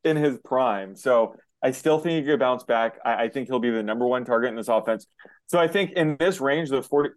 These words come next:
wide receiver forty-five range, it sort of depends what you're going for. If you're going for upside, I'd rather take a flyer on the rookies. You know,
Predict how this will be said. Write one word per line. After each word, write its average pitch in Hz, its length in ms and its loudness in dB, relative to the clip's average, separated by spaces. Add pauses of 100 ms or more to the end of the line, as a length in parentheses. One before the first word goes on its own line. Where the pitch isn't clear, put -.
wide 135 180 0
receiver 143 260 -2
forty-five 127 460 0
range, 127 220 -6
it 113 120 -12
sort 143 200 0
of 127 120 2
depends 120 360 -8
what 127 100 -4
you're 104 140 -4
going 113 340 0
for. 165 380 0 (480)
If 156 120 2
you're 160 120 4
going 165 180 2
for 139 160 2
upside, 160 440 2
I'd 139 120 0
rather 131 320 2
take 131 220 -6
a 117 60 -4
flyer 123 360 2
on 117 140 2
the 113 80 -6
rookies. 131 500 -2
You 120 100 -4
know, 107 220 2